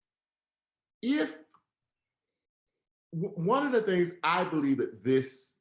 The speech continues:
crisis is doing to us is making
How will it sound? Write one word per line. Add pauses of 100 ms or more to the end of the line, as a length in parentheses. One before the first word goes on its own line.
(420)
crisis
is
doing
to
us (540)
is
making